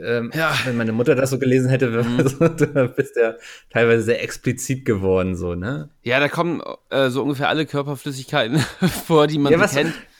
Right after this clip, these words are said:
Speaker 1: okay, ich wollte es dich nicht fragen, weil ich's immer so
Speaker 2: Mhm.
Speaker 1: doof finde, wenn man so Künstler danach fragt, „Warum hast du das gemacht?“ Aber <laughs> was hat es damit auf sich?
Speaker 2: Es, es ist einfach so entstanden. Ich hab mir gar nicht, ich,
Speaker 1: Okay.
Speaker 2: manche haben dann auch irgendwie in den, äh, YouTube-Rezensionen geschickt, nicht, dass ich irgendwie schocken wollte oder irgendwie sowas, aber eigentlich,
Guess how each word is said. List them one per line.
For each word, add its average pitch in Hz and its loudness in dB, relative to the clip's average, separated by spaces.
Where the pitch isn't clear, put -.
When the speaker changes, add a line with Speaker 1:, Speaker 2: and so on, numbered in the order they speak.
Speaker 1:
okay, 170 4
ich 131 -6
wollte 151 4
es 156 0
dich 147 2
nicht 143 0
fragen, 123 2
weil 104 0
ich's 113 -4
immer 117 2
so 117 2
Speaker 2:
Mhm. - -4
Speaker 1:
doof 117 0
finde, 113 0
wenn 104 0
man 107 -2
so 104 -2
Künstler 120 0
danach 101 0
fragt, 107 -4
„Warum 107 2
hast 131 -2
du 131 2
das 117 2
gemacht?“ 120 -2
Aber 110 0
<laughs> - -14
was 131 -2
hat 135 -4
es 131 -2
damit 117 0
auf 120 -2
sich? - -4
Speaker 2:
Es, - -6
es - -8
ist - -12
einfach 143 -6
so 165 -4
entstanden. 143 -2
Ich 117 -6
hab - -10
mir 147 -2
gar 131 2
nicht, 147 -6
ich, 117 -8
Speaker 1:
Okay. 104 -6
Speaker 2:
manche 139 -4
haben 147 0
dann 143 0
auch 131 -2
irgendwie 135 -2
in 131 -2
den, 127 -2
äh, 117 -2
YouTube-Rezensionen 127 -6
geschickt, 123 -6
nicht, 120 -10
dass - -18
ich 120 -10
irgendwie 120 -8
schocken 120 -8
wollte 127 -4
oder 113 -2
irgendwie 117 -6
sowas, 123 -6
aber 104 -2
eigentlich, 113 -8